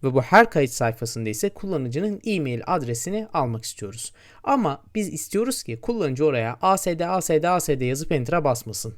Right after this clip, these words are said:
Biz bu kullanıcının göndermiş olduğu e-mail adresinin doğruluğunu kontrol edelim ve kullanıcı ise eğer ki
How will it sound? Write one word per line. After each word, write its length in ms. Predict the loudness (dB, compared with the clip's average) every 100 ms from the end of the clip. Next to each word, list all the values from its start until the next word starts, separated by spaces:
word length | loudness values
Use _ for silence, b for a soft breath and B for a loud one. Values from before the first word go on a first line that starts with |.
| -10
Biz 400 | -2 -2 -2 -4 0
bu 300 | 4 4 2
kullanıcının 640 | -6 6 8 8 2 2
göndermiş 580 | 8 8 8 4 2 0
olduğu 260 | 0 0 -2
e-mail 460 | -2 0 2 4
adresinin 500 | 4 4 0 -2 0
doğruluğunu 500 | 4 4 4 -2 -8
kontrol 360 | -6 -4 0 0
edelim 300 | 2 2 0 B B B 6
ve 100 | 8
kullanıcı 480 | 8 4 4 4 2
ise 320 | 0 0 -2
eğer 340 | 2 4 4 4
ki 200 | -4